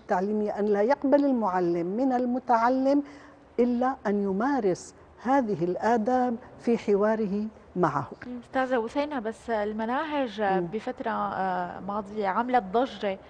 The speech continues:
Speaker 2: آه،
Speaker 1: نعم.
Speaker 2: بين المواطنين السوريين. هل أنت، آه، كعضو بلجنة تمكين اللغة العربية اطلعتوا على هي
Speaker 1: نعم.
Speaker 2: المناهج، على القصائد المطروحة للأطفال؟
Speaker 1: نعم.
Speaker 2: كيف فينا طيب نساعد هالأطفال فعلًا يتمكنوا
Speaker 1: نعم.
Speaker 2: من اللغة العربية؟ واحكي لنا رأيك.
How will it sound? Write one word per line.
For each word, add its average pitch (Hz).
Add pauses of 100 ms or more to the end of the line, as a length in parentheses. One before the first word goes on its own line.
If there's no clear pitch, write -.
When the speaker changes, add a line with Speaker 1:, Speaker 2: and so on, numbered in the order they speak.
(300)
Speaker 2:
آه، 202
Speaker 1:
نعم. -
Speaker 2:
بين 208
المواطنين 202
السوريين. 208 (340)
هل 359
أنت، 330
آه، 240
كعضو 240
بلجنة 220
تمكين 214
اللغة 214
العربية 214
اطلعتوا 269
على 294
هي 269
Speaker 1:
نعم. 277
Speaker 2:
المناهج، 269 (280)
على 226
القصائد 262
المطروحة 254
للأطفال؟ 240
Speaker 1:
نعم. 165 (140)
Speaker 2:
كيف 440
فينا 339
طيب 285
نساعد 320
هالأطفال 269
فعلًا 302
يتمكنوا 269
Speaker 1:
نعم. 240
Speaker 2:
من 240
اللغة 254
العربية؟ 240 (440)
واحكي 247
لنا 320
رأيك. 208